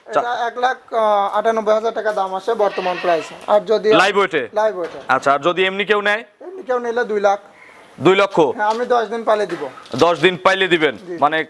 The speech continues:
Speaker 1: কেউ যদি কোরবানির সময় আগ মুহূর্তে নিতে চায়, চার দিন পাঁচ দিন আগে নিতে চায়, সে ধরনের সুযোগ সুবিধা আছে?
Speaker 2: সে ধরনের সুযোগ সুবিধা আছে।
Speaker 1: জোড়ায় নিলে কোনো সুযোগ সুবিধা আছে? একসাথে চলে গেল, একটু কম বেশি করা যায় না?
Speaker 2: হ্যাঁ, একসাথে নিলে তাদের সুবিধা হবে,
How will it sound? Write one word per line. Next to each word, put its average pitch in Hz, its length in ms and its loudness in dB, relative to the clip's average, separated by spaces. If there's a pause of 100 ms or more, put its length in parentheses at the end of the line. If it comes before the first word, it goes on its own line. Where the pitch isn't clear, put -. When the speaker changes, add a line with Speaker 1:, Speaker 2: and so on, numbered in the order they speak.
(120)
Speaker 1:
কেউ 185 140 2
যদি 185 220 -2
কোরবানির 185 520 0 (340)
সময় 185 560 2 (160)
আগ 175 240 0
মুহূর্তে 208 320 0
নিতে 180 220 -2
চায়, 165 160 0
চার 170 220 0
দিন 170 140 -6
পাঁচ 170 180 0
দিন 175 140 -4
আগে 170 160 -2
নিতে 165 200 -4
চায়, 160 140 0
সে 170 140 -2
ধরনের 180 260 0
সুযোগ 175 240 -10
সুবিধা 185 320 0
আছে? 170 260 -2 (100)
Speaker 2:
সে 233 180 -12
ধরনের 220 240 -8
সুযোগ 196 280 -14
সুবিধা 190 280 -2
আছে। 170 100 0
Speaker 1:
জোড়ায় 196 300 4
নিলে 190 200 2
কোনো 190 200 -2
সুযোগ 180 260 -4
সুবিধা 185 380 2
আছে? 165 320 -2
একসাথে 165 420 -2
চলে 185 260 0
গেল, 175 260 -2 (380)
একটু 175 200 -2
কম 180 220 2
বেশি 180 200 -2
করা 175 200 2
যায় 170 160 0
না? 185 220 -2
Speaker 2:
হ্যাঁ, 240 260 -10
একসাথে 277 360 -4
নিলে 294 300 0
তাদের 277 280 0
সুবিধা 254 360 0
হবে, 226 240 -2